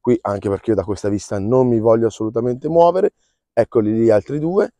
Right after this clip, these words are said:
eh, poi pomeriggio invece andiamo in direzione Puglia,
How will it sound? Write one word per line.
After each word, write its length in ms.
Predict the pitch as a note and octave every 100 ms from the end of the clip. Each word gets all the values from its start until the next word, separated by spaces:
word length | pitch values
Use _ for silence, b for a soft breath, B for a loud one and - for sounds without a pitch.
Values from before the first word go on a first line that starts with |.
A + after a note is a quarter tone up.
| _ _ _ _
eh, 720 | A2+ G#2 G2 F#2+ F#2 F2+ F#2 G2
poi 440 | E3+ C#3 D#3+ F#3 -
pomeriggio 760 | A#2+ C3+ B2+ A2 A#2+ C#3 -
invece 400 | D#3+ D3+ F#2+ -
andiamo 320 | A#2+ G2 F#2 G#2+
in 60 |
direzione 500 | G#2 A2+ - G2+ G2+
Puglia, 380 | - G#2 D#2+ -